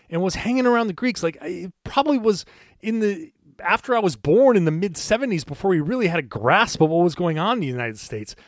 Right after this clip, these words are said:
He was in his own little bubble. So I didn't have that. I didn't have a parent to pass down musical tastes.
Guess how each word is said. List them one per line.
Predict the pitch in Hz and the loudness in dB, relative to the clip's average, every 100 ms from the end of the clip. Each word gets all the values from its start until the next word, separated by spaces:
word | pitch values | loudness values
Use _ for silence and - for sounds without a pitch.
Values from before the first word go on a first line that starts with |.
| _ | _
He | - | 0
was | 311 | 2
in | 185 | 2
his | 170 | 4
own | 151 208 | 4 2
little | 180 175 | 0 -2
bubble. | 120 202 190 110 - _ _ _ | 2 2 2 -2 -6 _ _ _
So | - 196 190 - _ _ _ _ _ _ _ _ | -2 0 0 -2 _ _ _ _ _ _ _ _
I | - | 0
didn't | 277 240 | 2 0
have | - 240 277 190 | 0 2 2 2
that. | 135 113 | 0 0
I | - | -2
didn't | 233 220 | 0 -2
have | 185 202 196 175 _ _ _ | -2 0 0 -4 _ _ _
a | 160 170 165 - - | -8 -6 -6 -8 -10
parent | - 240 214 170 | -4 -2 -2 -4
to | 160 123 _ 165 _ _ | -8 -10 _ -20 _ _
pass | - 196 214 208 - | -6 0 0 -2 -4
down | 175 185 196 156 143 | -2 0 -2 -4 -6
musical | 151 202 185 170 | -6 -4 -2 -4
tastes. | 160 - 202 - - | 0 -2 0 -6 -12